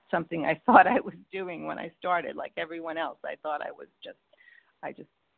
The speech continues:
needed to stop compulsively overeating. But with practice,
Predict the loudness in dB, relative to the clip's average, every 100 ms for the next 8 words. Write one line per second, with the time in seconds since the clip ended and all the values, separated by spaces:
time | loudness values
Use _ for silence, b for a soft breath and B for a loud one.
0 | _ -14 -10 -10 -12 -16 -10 0 0 0
1 | -8 -4 -6 -6 -12 -8 -4 -4 -4 -6
2 | -6 -8 -6 -2 -2 -4 b b b b
3 | _ 2 2 2 0 2 0 -4 -4 -4